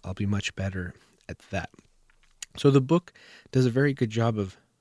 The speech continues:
making an argument for the benefits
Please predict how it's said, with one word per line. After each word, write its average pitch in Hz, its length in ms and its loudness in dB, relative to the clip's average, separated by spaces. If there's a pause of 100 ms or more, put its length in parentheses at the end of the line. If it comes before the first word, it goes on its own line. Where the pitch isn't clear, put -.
(120)
making 110 560 -2
an 92 140 -4
argument 107 560 0
for 98 600 -4 (320)
the 92 80 -6
benefits 110 840 -4